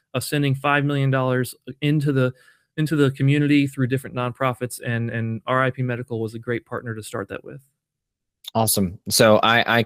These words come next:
Speaker 2: I, I'm excited for everything I'm hearing, and genuinely want to, uh, see how we can learn more, point people to you and what you're doing there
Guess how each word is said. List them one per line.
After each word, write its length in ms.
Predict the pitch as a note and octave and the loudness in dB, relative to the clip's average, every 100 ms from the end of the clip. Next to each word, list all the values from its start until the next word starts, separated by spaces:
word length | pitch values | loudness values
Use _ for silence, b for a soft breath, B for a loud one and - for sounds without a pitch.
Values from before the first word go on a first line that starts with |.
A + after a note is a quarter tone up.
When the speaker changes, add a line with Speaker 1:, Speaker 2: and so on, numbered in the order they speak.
| - | 0
Speaker 2:
I, 140 | A#2 - | -2 0
I'm 240 | A2 A2 | 0 0
excited 500 | G#2 - A#2 A2+ A2+ | -2 0 2 4 2
for 340 | - G#2+ G#2 G2 | 0 2 2 2
everything 400 | G#2+ G#2+ G#2+ G#2+ | 0 0 0 0
I'm 80 | G2+ | 0
hearing, 340 | F2+ G#2+ G#2 G2+ | 0 0 2 2
and 240 | G2 F#2 | 0 -4
genuinely 380 | G2+ G#2+ G#2 G2 | -2 0 0 0
want 320 | G2 G2+ F2 | 0 0 -2
to, 380 | - G2+ F#2+ F#2+ | 0 0 2 2
uh, 320 | F#2 F#2 F2+ - | 2 2 0 -2
see 200 | - G2+ | -2 -2
how 180 | G2 | 0
we 180 | G2 G2+ | 0 0
can 320 | - G2+ F#2+ | 0 0 0
learn 300 | F2+ G#2 A2 | -2 0 2
more, 380 | G#2 G#2+ G#2+ G2+ - | 4 4 4 2 0
point 280 | - G2+ | -4 -4
people 220 | G#2+ G2+ F#2+ | -4 -4 -2
to 440 | - G#2 G2+ G2+ - | 0 2 2 0 -4
you 420 | F#2 G#2 G#2+ G#2 | -2 2 4 4
and 160 | F#2+ E2+ | 2 0
what 120 | - | -2
you're 120 | F#2 | -2
doing 260 | F#2 G2 F#2+ | 0 0 2
there 320 | F#2+ F#2+ | 2 2